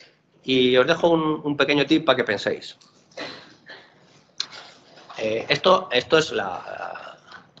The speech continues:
eh, las cuencas, eh, de los ríos de Asia. Bien, todas nacen en el mismo sitio, que es en el Tíbet y en el Himalaya. ¿Quién controla el Tíbet y el Himalaya? China. Pues ya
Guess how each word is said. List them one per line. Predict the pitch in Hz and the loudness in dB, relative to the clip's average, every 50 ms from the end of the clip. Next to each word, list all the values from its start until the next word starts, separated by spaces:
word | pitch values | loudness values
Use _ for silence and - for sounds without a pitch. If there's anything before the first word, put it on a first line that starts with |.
| _ _ - | _ _ -8
eh, | 101 92 90 92 - - - - - - - _ _ - - - - - - _ _ _ _ | -6 -6 -6 -6 -8 -8 -10 -10 -12 -14 -20 _ _ -14 -14 -14 -16 -20 -20 _ _ _ _
las | - 113 - | 0 2 6
cuencas, | 151 156 156 160 165 151 139 127 - - - - - - - | 6 6 8 10 10 10 8 6 4 -2 -10 -16 -18 -16 -12
eh, | 110 107 107 107 104 101 95 95 92 85 95 | -8 -8 -6 -6 -6 -6 -6 -8 -8 -8 0
de | 113 117 | 2 4
los | 120 120 120 | 4 4 4
ríos | 156 165 165 135 123 | 6 6 6 4 4
de | - | 2
Asia. | 113 101 - - 85 - - - - _ _ | 0 -2 -2 -6 -8 -12 -14 -18 -20 _ _
Bien, | - 117 104 - - - _ _ | -2 -2 0 -2 -6 -16 _ _
todas | - 139 147 147 139 147 | 2 4 4 4 2 2
nacen | 147 147 139 - 160 | 0 -2 0 -2 -2
en | 156 151 | -2 -2
el | 131 117 | -4 -4
mismo | 117 120 113 98 | -4 -8 -10 -10
sitio, | - 104 - 90 80 - - _ _ _ _ _ _ _ _ _ _ _ _ _ _ _ _ - | -10 -12 -12 -12 -18 -20 -20 _ _ _ _ _ _ _ _ _ _ _ _ _ _ _ _ -12
que | - 113 | -8 -6
es | |
en | 151 160 | -4 -4
el | 113 - | 0 2
Tíbet | 170 160 - - - - _ _ _ _ _ _ _ _ _ _ _ _ _ _ _ _ _ | 2 2 2 -2 -10 -20 _ _ _ _ _ _ _ _ _ _ _ _ _ _ _ _ _
y | - 117 | -8 -6
en | 113 | -6
el | 104 101 | -6 -6
Himalaya. | 98 101 110 110 98 - - - - _ _ _ _ - | -6 -4 -4 -4 -4 -6 -10 -16 -20 _ _ _ _ -2
¿Quién | - 170 180 | 0 0 4
controla | - 185 175 - 175 170 160 | 4 2 4 6 4 4 4
el | 151 | 4
Tíbet | 160 160 156 151 | 2 2 4 4
y | 147 | 4
el | 147 151 | 4 2
Himalaya? | 151 151 170 190 156 107 98 - - - _ _ _ _ _ _ | 4 4 4 2 2 -2 -6 -10 -16 -20 _ _ _ _ _ _
China. | - 165 123 - - - _ _ _ _ _ _ _ _ _ _ _ _ _ _ _ _ _ - - _ _ _ | -4 -4 -4 -4 -8 -18 _ _ _ _ _ _ _ _ _ _ _ _ _ _ _ _ _ -20 -20 _ _ _
Pues | 123 117 | -2 0
ya | 127 151 147 - - - _ | 0 0 0 -2 -10 -20 _